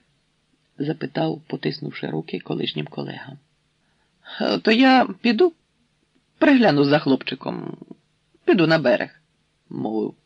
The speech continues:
начальник міліції. Карінус кивнув. «Це я Михайла попросив розшукати тебе і мене сюди підкинути. Розмова є». «Щось, як для відпочиваючого, у мене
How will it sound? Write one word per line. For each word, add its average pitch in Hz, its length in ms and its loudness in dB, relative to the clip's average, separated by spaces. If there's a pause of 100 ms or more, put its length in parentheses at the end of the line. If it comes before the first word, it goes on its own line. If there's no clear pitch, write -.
начальник - 540 -4
міліції. - 560 -10 (880)
Карінус 208 420 -4
кивнув. 151 500 -8 (1600)
«Це 185 360 4 (240)
я 208 420 2
Михайла 135 520 2
попросив 131 640 0
розшукати 131 680 -2
тебе 160 440 2
і 117 320 0
мене 120 480 0
сюди 120 220 0
підкинути. - 760 -6 (920)
Розмова 147 520 0
є». 117 240 -6 (1000)
«Щось, 156 440 0
як 151 200 4
для 131 160 4
відпочиваючого, 139 1120 4
у 208 60 2
мене 156 320 2